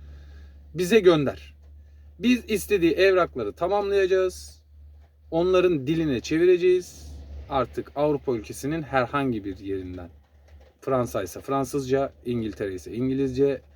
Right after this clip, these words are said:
Almanya ise Almanca, Hollanda ise Hollandaca, işte her neyse. Çevirip karşı tarafa göndereceğiz.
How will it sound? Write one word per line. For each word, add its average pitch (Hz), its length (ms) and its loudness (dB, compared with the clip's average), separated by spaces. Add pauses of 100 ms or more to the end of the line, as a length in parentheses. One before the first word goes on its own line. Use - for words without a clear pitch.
(380)
Almanya 120 480 0
ise 95 200 -12
Almanca, 139 720 0 (460)
Hollanda 127 460 2
ise 156 160 -4
Hollandaca, 123 600 0
işte - 240 -14
her 135 300 0
neyse. - 260 -10 (1000)
Çevirip 185 400 6 (640)
karşı 196 340 2
tarafa 147 300 -2
göndereceğiz. 123 720 0